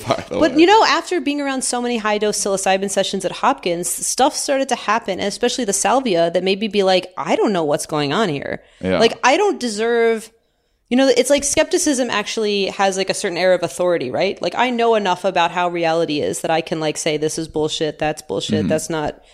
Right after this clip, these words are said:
Speaker 2: you know, that's just, like, social manipulation or whatever." And instead I had to be like, "I actually now don't know enough about reality to even be skeptical about this. Like, maybe I actually have no idea what's going on."
Speaker 1: Right.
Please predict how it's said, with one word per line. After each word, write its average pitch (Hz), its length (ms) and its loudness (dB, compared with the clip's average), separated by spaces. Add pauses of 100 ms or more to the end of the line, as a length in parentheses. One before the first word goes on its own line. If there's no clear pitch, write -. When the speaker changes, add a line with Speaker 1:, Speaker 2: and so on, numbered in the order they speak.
(120)
Speaker 2:
you 170 60 -2
know, 165 120 2
that's 165 200 2
just, 165 220 -2
like, 156 260 0
social 156 720 0 (160)
manipulation 165 680 -2
or 151 80 0
whatever." 147 540 -2 (340)
And 202 160 2
instead 226 300 2
I 220 40 4
had 196 120 2
to 202 60 -6
be 202 100 -2
like, 190 320 0
"I 226 180 2
actually 359 280 -2
now 214 340 0 (260)
don't 190 260 2
know 180 200 0
enough 175 260 -2
about 175 260 0
reality 170 480 0
to - 140 -10
even 165 260 -4
be 156 80 -2
skeptical - 760 -4
about - 320 -4
this. - 280 -10
Like, 170 280 -2 (340)
maybe 240 440 2
I 202 120 2
actually 208 220 -2
have 190 120 -4
no 196 320 2
idea 151 300 0
what's 147 160 -2
going 143 280 -2
on." 196 360 -4 (160)
Speaker 1:
Right. - 260 0